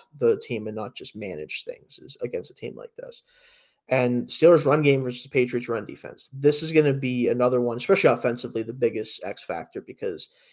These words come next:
even in this past game, it wasn't as good as it had been in previous weeks 'cause they couldn't commit to it as much,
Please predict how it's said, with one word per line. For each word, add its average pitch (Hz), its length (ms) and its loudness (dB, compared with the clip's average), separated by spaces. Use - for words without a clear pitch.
even 165 240 2
in 151 80 6
this 123 140 -2
past 143 340 4
game, 123 160 0
it 131 60 0
wasn't 131 260 -2
as 120 240 -2
good 160 240 4
as 143 140 0
it - 20 -2
had 151 80 -2
been 151 100 2
in 147 80 -6
previous 143 380 0
weeks 147 240 -2
'cause - 160 -16
they 117 80 -8
couldn't 120 260 -4
commit 113 300 -10
to 135 160 0
it 131 60 2
as 131 120 -2
much, 135 400 -8